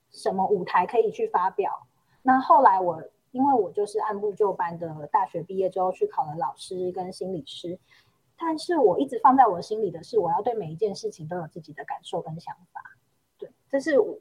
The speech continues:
我当时参加完学运，身为一个潜水者，哈，心里面有被触发那个感觉。那为什么最后我会选择加入民进党？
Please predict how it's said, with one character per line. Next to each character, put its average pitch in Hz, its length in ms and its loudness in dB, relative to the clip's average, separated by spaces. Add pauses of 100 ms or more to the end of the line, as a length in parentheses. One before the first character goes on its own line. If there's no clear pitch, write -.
我 196 160 2
当 240 200 -2
时 247 160 -2
参 208 220 -4
加 208 180 6
完 175 160 0
学 - 200 -6
运， 196 360 0
身 294 220 2
为 - 80 6
一 202 40 0
个 208 60 6
潜 208 300 -6
水 180 240 -2
者， - 280 -6
哈， - 140 -6 (300)
心 294 240 -2
里 254 100 4
面 220 200 -2
有 160 100 -4
被 190 140 -6
触 190 240 -4
发 147 160 -4
那 185 140 -6
个 170 40 -6
感 - 160 -8 (100)
觉。 - 240 -18 (360)
那 349 240 4
为 349 100 4
什 - 160 -2
么 175 160 -4
最 254 140 4
后 254 160 6
我 170 120 2
会 214 140 2
选 190 220 -6
择 165 120 -4
加 185 180 -4
入 214 120 4
民 175 220 -6
进 175 240 -6
党？ - 100 -10